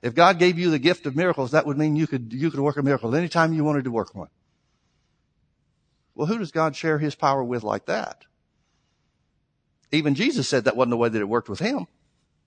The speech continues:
Jesus said, "I do the things that my Father tells me to do, and he's the one in me that's doing the works." Jesus didn't claim to have miracle working power in and of himself.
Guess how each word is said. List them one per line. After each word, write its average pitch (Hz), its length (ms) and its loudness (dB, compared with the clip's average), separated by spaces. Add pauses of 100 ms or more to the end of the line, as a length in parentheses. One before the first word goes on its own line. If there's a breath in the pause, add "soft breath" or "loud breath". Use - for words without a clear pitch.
(1160)
Jesus 143 260 -2
said, 135 160 4
"I 127 100 10
do 139 160 2
the 165 120 -2
things 147 320 0
that 143 100 -2
my 131 120 2
Father 135 280 4
tells 151 320 2
me 135 120 -2
to 127 60 0
do, 143 200 0
and 131 80 0
he's 156 240 -4
the 151 80 -2
one 147 200 2
in 147 220 2
me 139 100 2
that's 120 200 -2
doing 131 240 2
the 113 80 0
works." - 340 -6 (260 loud breath)
Jesus 151 380 -2
didn't 143 220 0
claim 170 240 0
to 135 80 -2
have 135 180 0
miracle 139 340 0
working 120 300 -4
power 147 480 2
in 170 240 0
and 139 220 2
of 131 240 2
himself. 127 720 -6